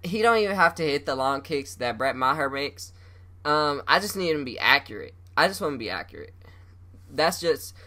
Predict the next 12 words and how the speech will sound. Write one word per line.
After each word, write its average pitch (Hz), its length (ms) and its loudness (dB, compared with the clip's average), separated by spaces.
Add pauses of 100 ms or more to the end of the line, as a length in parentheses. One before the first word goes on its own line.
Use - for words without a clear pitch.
(120)
that's 170 180 4
something 180 300 0
Brett 156 180 4
Maher 151 360 0
lacked. 143 600 0 (300)
And, 135 520 -2 (520)
you 202 120 -8
know, 208 200 8
a 196 60 8
lot 240 240 10
of - 60 -2
kickers 185 720 -2